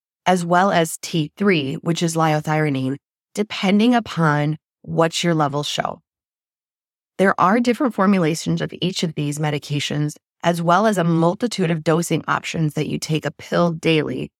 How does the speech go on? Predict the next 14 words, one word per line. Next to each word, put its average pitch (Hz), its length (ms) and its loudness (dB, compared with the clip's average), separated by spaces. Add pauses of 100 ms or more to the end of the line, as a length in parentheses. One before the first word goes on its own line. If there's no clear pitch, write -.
(240)
or 180 80 4
sometimes 170 580 2
a 160 80 -4
couple 175 300 0
of 151 120 0
different 175 360 0
times 147 320 0
throughout - 300 -4
the 110 60 -8
day. 87 300 -4 (1120)
Most 208 380 4
of 247 80 -2
the 294 80 -2
time, 151 400 0